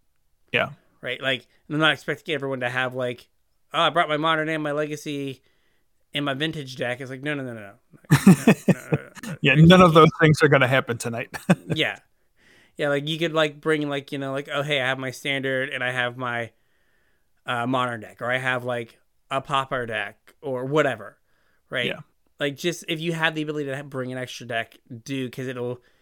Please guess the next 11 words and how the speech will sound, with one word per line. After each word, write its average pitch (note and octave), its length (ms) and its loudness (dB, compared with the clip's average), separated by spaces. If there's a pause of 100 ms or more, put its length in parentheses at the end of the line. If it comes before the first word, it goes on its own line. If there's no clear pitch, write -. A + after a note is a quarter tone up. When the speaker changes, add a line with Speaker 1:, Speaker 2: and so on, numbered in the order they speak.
(280)
Speaker 2:
increase G3+ 580 -2
your F3 160 -8
odds D#3 320 0
of D3 100 -8
the D3 100 -6
tournament C#3 420 -8
happening. A#2 480 -12 (720)
Speaker 1:
Absolutely. B2 760 -2 (300)
Another F3 340 10
thing G3 400 4 (200)
is, D3 640 2